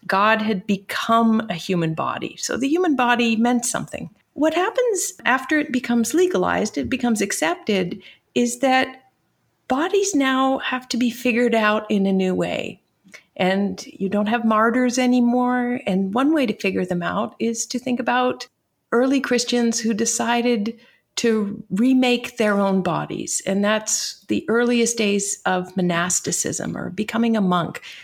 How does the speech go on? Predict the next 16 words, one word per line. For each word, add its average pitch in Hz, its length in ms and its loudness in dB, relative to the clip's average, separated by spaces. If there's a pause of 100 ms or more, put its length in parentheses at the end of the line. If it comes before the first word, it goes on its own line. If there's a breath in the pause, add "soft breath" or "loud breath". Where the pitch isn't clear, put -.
That 208 160 2
might 233 180 2
mean 202 420 2
withdrawing 180 520 0
from 180 160 -4
society, 277 960 2 (360 loud breath)
living 180 380 2
out 170 280 0
in 175 160 2
the 170 80 0
deserts 269 640 0
of 208 100 -4
the 196 140 0
ancient 185 240 -2
Mediterranean. 226 1000 2 (760 loud breath)
And 233 440 4